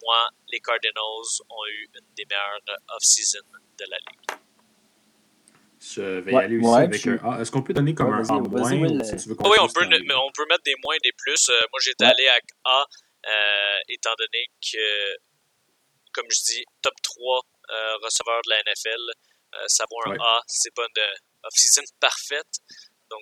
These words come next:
Speaker 1: je vais pas donner un A plus, mais, euh, c'était pas loin pour moi.
Speaker 2: Moi, je vais y aller avec un A moins, euh, malgré, euh, tout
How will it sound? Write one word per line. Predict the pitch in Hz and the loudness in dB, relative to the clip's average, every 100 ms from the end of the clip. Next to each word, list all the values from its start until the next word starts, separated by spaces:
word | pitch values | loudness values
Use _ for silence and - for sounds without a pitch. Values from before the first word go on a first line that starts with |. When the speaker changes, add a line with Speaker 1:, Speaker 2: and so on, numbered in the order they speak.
| - | -8
Speaker 1:
je | 117 | -8
vais | 110 | -8
pas | 117 | -8
donner | 113 117 | -6 -4
un | 117 110 107 - | -2 -2 -4 -6
A | 110 - | -8 -8
plus, | 185 190 - 117 | -2 0 0 0
mais, | 123 131 | -2 -2
euh, | 113 110 107 | -4 -4 0
c'était | - - 117 107 - | 0 0 -4 -10 -10
pas | |
loin | 95 - _ _ _ _ _ | -14 -16 _ _ _ _ _
pour | - - | -20 -20
moi. | _ _ _ _ _ _ _ _ - _ _ _ _ | _ _ _ _ _ _ _ _ -20 _ _ _ _
Speaker 2:
Moi, | 107 117 | -4 -4
je | 110 | -2
vais | 95 | -4
y | |
aller | 92 | -4
avec | 107 98 - | -4 -6 -6
un | 98 95 95 - | -6 -6 -6 0
A | 117 | 2
moins, | 110 104 101 101 104 | 2 -2 -4 -4 -4
euh, | 107 95 87 87 87 85 | -6 -10 -12 -10 -10 -10
malgré, | 87 87 92 95 98 90 | -10 -10 -8 -8 -8 -10
euh, | |
tout | - - | -12 -16